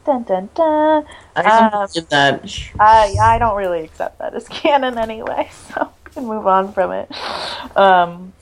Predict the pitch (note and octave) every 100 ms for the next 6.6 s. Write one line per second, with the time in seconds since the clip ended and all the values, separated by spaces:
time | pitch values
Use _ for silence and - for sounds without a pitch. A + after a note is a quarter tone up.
0 | - F#3+ F#3 F3 - - _ - G3+ A3+
1 | G3+ E3+ - F3+ F3 E3+ - - E3 D3+
2 | D#3 - D#3 D3+ D#3 D#3 C#3+ D3+ D3 D3+
3 | D3+ D3+ D3 D3+ D#3+ - E3+ D#3+ D#3 D#3+
4 | D#3+ - _ E3+ E3+ E3+ F3+ E3 D#3 D3+
5 | - - _ E3+ E3 D#3+ F3 - - -
6 | - D#3 C#3+ D3 D#3 D3+